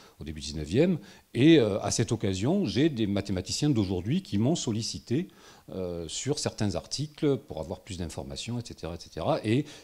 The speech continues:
qui ont réinvesti des articles qui datent de plus de deux cents ans dans leurs recherches d'aujourd'hui. Donc c'est, c'est aussi un des rôles de l'histoire des sciences.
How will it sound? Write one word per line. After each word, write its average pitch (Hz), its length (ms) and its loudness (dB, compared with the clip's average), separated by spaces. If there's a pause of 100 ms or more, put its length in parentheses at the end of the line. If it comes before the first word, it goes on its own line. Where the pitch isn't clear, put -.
(140)
qui 123 200 0
ont 156 220 4
réinvesti 156 920 4
des 120 200 0
articles 131 420 -2
qui - 140 -8
datent 113 260 -2
de 80 420 -10
plus 151 120 -6
de 113 80 -2
deux 95 120 -2
cents 90 300 -2
ans 156 180 -2 (420)
dans 120 220 4
leurs 107 180 4
recherches 92 420 -6
d'aujourd'hui. 107 520 -6
Donc 85 220 -12
c'est, 73 440 -6 (180)
c'est - 200 -8
aussi 95 200 -2
un 135 40 2
des 98 120 2
rôles 117 160 2
de 107 60 -2
l'histoire 98 280 -2
des 95 80 -2
sciences. - 460 -10